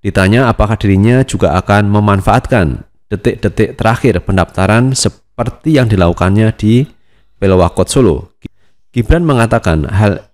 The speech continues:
itu tidak akan dilakukan. Nah,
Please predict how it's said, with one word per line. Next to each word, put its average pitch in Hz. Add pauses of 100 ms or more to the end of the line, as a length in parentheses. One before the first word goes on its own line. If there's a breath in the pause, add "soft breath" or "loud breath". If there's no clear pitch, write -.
itu 156
tidak 98
akan 101
dilakukan. 80 (1200)
Nah, 127